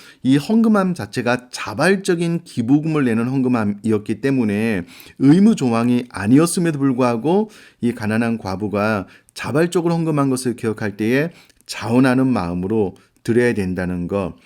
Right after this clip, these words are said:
뿐만 아니라, 어떻게 보면 이 과부는 자신의 생명을 바치는 것과 마찬가지의 헌금을 했으므로 우리가 예물을 드릴 때에, 아, 예물만 드렸으면 끝났다라는 것이 아니고 예물과 함께 우리들의 생명까지도 하나님 앞에 드린다라는 자세로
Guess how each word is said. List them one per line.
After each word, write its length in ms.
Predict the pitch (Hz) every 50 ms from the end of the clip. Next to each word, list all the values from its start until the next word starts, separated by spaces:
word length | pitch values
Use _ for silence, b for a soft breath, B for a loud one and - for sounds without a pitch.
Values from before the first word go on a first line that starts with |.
| b b b b b
뿐만 300 | - 165 180 202 202 185
아니라, 500 | 170 147 139 131 127 127 135 147 165 180 b b b b b b
어떻게 280 | - 92 104 127 131
보면 440 | 139 127 135 139 139 139 143 147 143 b b b b
이 240 | - 117 127 127 127
과부는 640 | 127 - 98 98 95 123 135 139 147 131 104 73 B B B B B
자신의 360 | B - 110 104 127 143 147
생명을 640 | 147 - - - 226 240 240 240 247 220 208 202 196 190
바치는 420 | - - - - - 139 135 131
것과 580 | 117 110 107 - - 117 117 120 117 120 - _ -
마찬가지의 720 | - - 104 110 - - - 190 196 190 180 165 151 151 143
헌금을 380 | 139 147 135 127 127 123 113
했으므로 840 | 117 117 110 - - 113 101 98 95 98 98 104 110 107 98 87 85 b b b b b
우리가 280 | - 107 101 107 107
예물을 400 | 101 98 101 107 113 113 123 120
드릴 280 | 117 120 101 113 117 110
때에, 460 | 107 104 95 110 147 175 151 107 85 B B B B B B B B
아, 100 | B 87
예물만 460 | 92 101 117 127 151 175 185 196 190
드렸으면 460 | 160 151 131 135 123 - 139 135 127 -
끝났다라는 640 | 151 156 147 135 131 - 123 110 104 101 107 107
것이 240 | 101 101 98 - 117
아니고 240 | 104 98 95 98 92
예물과 400 | 90 90 104 117 113 101 110 107
함께 500 | 98 98 95 - - 113 117 135 165 175 B B B B B B
우리들의 260 | 107 110 107 113 123
생명까지도 720 | 127 - - 220 226 240 240 240 226 226 202 180 160 156 139
하나님 300 | 147 139 139 127 123 120
앞에 220 | 113 113 - 107
드린다라는 640 | - 117 107 113 113 107 107 101 95 92 95 98 90
자세로 600 | 90 90 90 - - 110 104 127 139 117 92